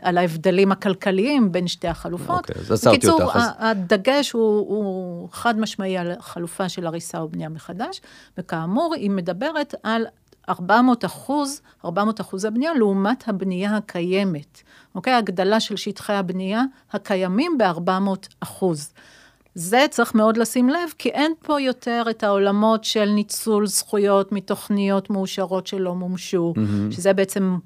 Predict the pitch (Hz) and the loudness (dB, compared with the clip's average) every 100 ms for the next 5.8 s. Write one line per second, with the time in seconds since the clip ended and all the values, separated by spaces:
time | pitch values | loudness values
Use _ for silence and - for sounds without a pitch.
0 | - _ 202 180 - 202 190 190 - 185 | -12 _ 0 0 0 2 4 4 0 -4
1 | 190 190 196 190 196 190 - 185 196 175 | 0 2 2 2 0 0 -2 -4 -2 -2
2 | 180 185 180 180 190 175 185 180 175 190 | -4 -4 -4 -4 -10 -10 -8 -8 -6 -6
3 | 180 180 - 170 156 156 165 _ - - | -6 -6 -6 -8 -8 -10 -16 _ -20 -8
4 | 180 175 - 220 233 320 330 320 247 214 | -6 -6 -6 -2 0 0 0 0 2 2
5 | 233 240 208 190 - 202 190 | 2 2 -2 -4 0 0 0